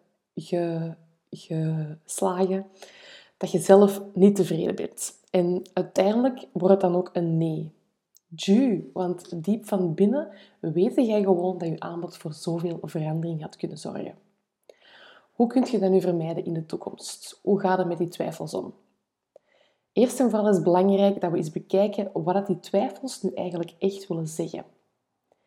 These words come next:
Heel vaak zien we dat als iets negatiefs, als een verdoken nee op je aanbod.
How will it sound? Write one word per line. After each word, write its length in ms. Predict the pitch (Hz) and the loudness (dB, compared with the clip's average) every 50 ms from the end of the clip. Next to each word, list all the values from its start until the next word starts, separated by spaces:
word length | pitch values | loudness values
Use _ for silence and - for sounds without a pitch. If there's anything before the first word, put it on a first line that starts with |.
| _ _ _ _ _ _ _ _ _ | _ _ _ _ _ _ _ _ _
Heel 340 | _ - 175 190 226 254 247 | _ 4 6 6 8 6 4
vaak 460 | - - 170 175 220 233 - - - - _ | 2 -2 -2 -2 -4 -6 -6 -12 -18 -12 _
zien 240 | - 156 156 175 196 | -8 -6 -6 0 0
we 60 | 208 | 0
dat 140 | 202 190 - | 2 0 -2
als 160 | 180 175 160 | -2 -2 -2
iets 300 | 170 165 165 - - - | -4 -4 -4 -8 -14 -10
negatiefs, 840 | 170 160 160 156 160 160 - - - - - - - - - - - - | -8 -6 -6 -6 -8 -12 -12 -12 -10 -10 -10 -10 -12 -16 -16 -16 -12 -8
als 340 | 175 170 170 165 - - - | -8 -6 -6 -8 -10 -12 -10
een 120 | 170 165 | -10 -6
verdoken 640 | 165 185 175 156 - - 175 190 190 196 170 165 160 156 | -4 -4 -4 -2 -2 0 0 0 0 0 0 0 0 2
nee 280 | 165 180 202 202 196 | 4 4 2 2 0
op 140 | 185 - - | -4 -6 -6
je 120 | 170 165 - | -6 -6 -6
aanbod. 720 | - - 151 156 156 - - - - - - - - _ | -8 -8 -8 -8 -10 -10 -12 -12 -14 -20 -20 -20 -20 _